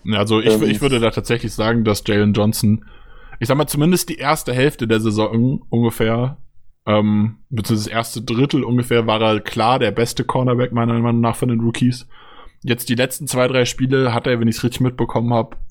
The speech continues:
Speaker 1: minimal abgebaut, aber nicht, also er ist trotzdem noch richtig gut.
Speaker 2: Ja, also am Anfang war er besser, aber das war auch bei Henderson ähnlich. Die haben beide ein bisschen abgebaut, aber, also wenn ich ranken müsste, würde ich Johnson auch aktuell, glaub ich, knapp auf eins setzen. Ist halt, hat, also so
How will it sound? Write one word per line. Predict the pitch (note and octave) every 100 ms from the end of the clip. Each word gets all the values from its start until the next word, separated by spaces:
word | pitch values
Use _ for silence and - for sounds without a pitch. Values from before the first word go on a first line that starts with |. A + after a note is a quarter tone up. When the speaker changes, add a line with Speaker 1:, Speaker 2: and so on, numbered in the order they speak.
| - _ _ -
Speaker 1:
minimal | G#2 A#2 C#3+ F3+ D#3 C3+ A#2+
abgebaut, | A2 - - F#2+ D#2+ F#2+ -
aber | G2 G#2+
nicht, | G#2 G#2+ B2 - -
also | G2+
er | G#2
ist | -
trotzdem | A#2+ A#2+
noch | G2 -
richtig | - G2+
gut. | - G#2+ - - - - - - - - - -
Speaker 2:
Ja, | A#2+ A2 B2 B2 - -
also | A#2 A#2+ C3+
am | B2
Anfang | - E3 C3
war | B2+
er |
besser, | A#2 C#3 -
aber | C3 A#2
das | A2+
war | B2
auch | A#2+
bei | A2
Henderson | B2 C3 B2 C3
ähnlich. | A2+ C3 C3+ C3+
Die | A2
haben | G#2+
beide | G2+ A#2 A#2
ein | A2+
bisschen | A#2 -
abgebaut, | - - A2+ A2+
aber, | G#2 G#2 G#2 - - - -
also | - B2+ A#2+ B2 B2
wenn | D3
ich | D#3+ D3+
ranken | D#3+ D3+
müsste, | D3 D3 C3+
würde | C3
ich | -
Johnson | B2+ B2+ A#2
auch | A#2+
aktuell, | C3+ C3 B2+ A#2+
glaub | A#2+ A#2+
ich, |
knapp | - A#2+
auf | A2+ -
eins | A2+ A#2+
setzen. | A#2 - - A2
Ist | A2
halt, | A2+ G#2+ - -
hat, | - A2+ D#3 D#3+
also | A2+ A2+
so | G#2+ G2+